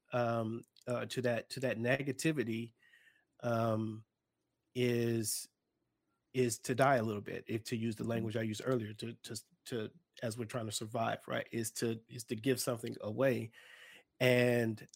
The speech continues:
Speaker 1: I either want to separate myself from it by saying, "It wasn't me,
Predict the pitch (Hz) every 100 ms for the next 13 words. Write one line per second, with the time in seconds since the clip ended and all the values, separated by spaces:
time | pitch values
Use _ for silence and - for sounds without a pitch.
0 | - 123 131 156 143 123 139 131 - 139
1 | 127 123 117 110 113 - _ _ _ _
2 | _ _ - - 160 160 151 139 135 147
3 | 131 143 147 147 120 - 135 131 - -
4 | 131 120 131 127 117 139 202